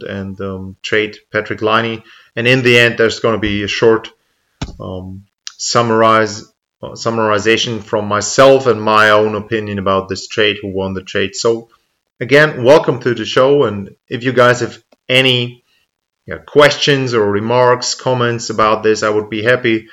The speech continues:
um, to interact with you, um, at Lars underscore M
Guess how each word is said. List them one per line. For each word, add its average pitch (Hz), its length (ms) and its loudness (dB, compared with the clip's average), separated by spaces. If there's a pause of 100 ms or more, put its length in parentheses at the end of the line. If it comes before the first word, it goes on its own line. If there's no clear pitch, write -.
(320)
um, 104 220 -10
to 117 160 -4
interact 123 580 0
with 113 160 -6
you, 110 480 -2
um, 95 340 -8
at 123 280 -2 (180)
Lars 120 760 0
underscore 113 840 -2 (180)
M 113 280 -6